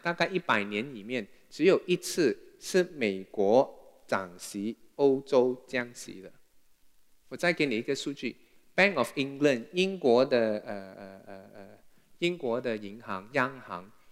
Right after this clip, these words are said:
一六九四年开始，一百，一千六百九十四年开始，从来没有把利率调低过二，百分之二，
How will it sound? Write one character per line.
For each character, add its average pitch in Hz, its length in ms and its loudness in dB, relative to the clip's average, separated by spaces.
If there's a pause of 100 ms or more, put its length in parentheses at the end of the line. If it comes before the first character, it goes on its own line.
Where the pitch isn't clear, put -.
(160)
一 240 220 0
六 208 240 -2
九 101 240 0
四 156 260 -6
年 113 240 -6
开 123 220 -8
始， 92 200 -18 (300)
一 208 180 -6 (220)
百， - 260 0
一 208 80 2
千 196 400 0
六 196 160 4
百 131 240 0
九 107 160 -8
十 120 200 -10
四 160 220 -4
年 113 180 -8
开 131 200 -14
始， 110 240 -16 (680)
从 196 460 4
来 185 260 8
没 175 160 4
有 175 140 6
把 110 180 4
利 147 220 2
率 160 120 2
调 107 300 -2
低 127 180 -2
过 127 240 -2
二， 110 240 -2 (360)
百 107 120 -6
分 135 160 -10
之 127 180 -10
二， 107 280 -2